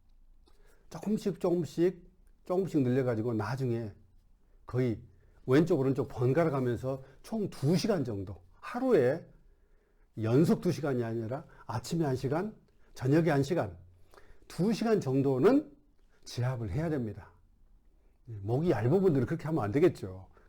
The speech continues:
그래서 이렇게 심하게 두꺼운 분들은 이 육 번 지압기만으로도, 요것만으로도요, 왼쪽, 오른쪽 번갈아 가면서 지압하되 더 두꺼운 쪽을 더 많이 지압하면서 총 두 시간을,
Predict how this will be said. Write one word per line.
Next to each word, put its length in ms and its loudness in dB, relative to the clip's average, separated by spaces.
그래서 220 -12
이렇게 240 -4
심하게 720 2
두꺼운 320 0
분들은 420 -2
이 160 -2
육 140 2
번 180 6
지압기만으로도, 1120 2
요것만으로도요, 1040 4
왼쪽, 340 2
오른쪽 300 0
번갈아 380 2
가면서 500 2
지압하되 580 -2
더 220 -4
두꺼운 440 0
쪽을 200 2
더 100 -2
많이 260 4
지압하면서 720 -2
총 320 0
두 300 4
시간을, 460 0